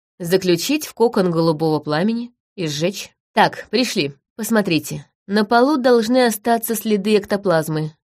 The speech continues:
Она довольно противная, похожа на слизь,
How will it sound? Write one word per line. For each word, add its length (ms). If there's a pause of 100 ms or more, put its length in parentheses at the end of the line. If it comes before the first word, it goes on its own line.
(200)
Она 280
довольно 420
противная, 800 (280)
похожа 400
на 120
слизь, 440